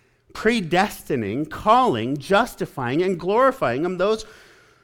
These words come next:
whom God has elected unto salvation from before the very foundations of the earth. And how could we be? Those are the very teachings of Christ and the apostles.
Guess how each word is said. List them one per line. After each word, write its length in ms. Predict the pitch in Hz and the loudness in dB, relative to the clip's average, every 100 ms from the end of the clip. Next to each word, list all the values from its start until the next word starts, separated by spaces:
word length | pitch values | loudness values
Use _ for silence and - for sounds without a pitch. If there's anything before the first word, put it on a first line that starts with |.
| _ | _
whom 280 | - 226 180 | 2 2 2
God 280 | 180 202 233 | 4 4 4
has 200 | 208 185 | 4 2
elected 640 | 160 156 202 247 - 196 | 0 2 0 0 0 0
unto 280 | - 185 190 | 0 -4 -6
salvation 720 | 185 180 143 135 127 127 175 | -6 -2 -2 0 -2 -2 -8
from 200 | 175 185 | -6 -6
before 260 | 170 170 165 | -6 -8 -6
the 100 | 170 | -6
very 220 | 151 160 | -6 -6
foundations 840 | 160 151 147 127 123 123 123 120 - | -6 -6 -6 -4 -6 -6 -10 -10 -8
of 280 | 98 92 95 | -8 -8 -8
the 160 | 123 | -8
earth. 300 | - 226 123 | -4 -6 -6
And 120 | - 104 | -10 -12
how 220 | - 101 | -8 -8
could 400 | - - 202 135 | -10 -2 -2 -2
we 140 | 110 | -10
be? 320 | 85 87 69 _ _ _ _ _ _ _ _ _ _ _ _ | -10 -16 -18 _ _ _ _ _ _ _ _ _ _ _ _
Those 160 | - 135 | -16 -10
are 40 | |
the 80 | 113 | -6
very 240 | 123 117 | -2 -2
teachings 720 | 110 - 180 - 95 85 85 | -6 -10 -10 -8 -10 -10 -14
of 260 | - 98 - | -18 -18 -18
Christ 680 | - - 131 85 85 - - | -20 -8 -6 -6 -12 -20 -16
and 120 | 98 | -10
the 60 | 92 | -10
apostles. 800 | 85 151 170 - - - - | -10 -10 -10 -12 -20 -20 -20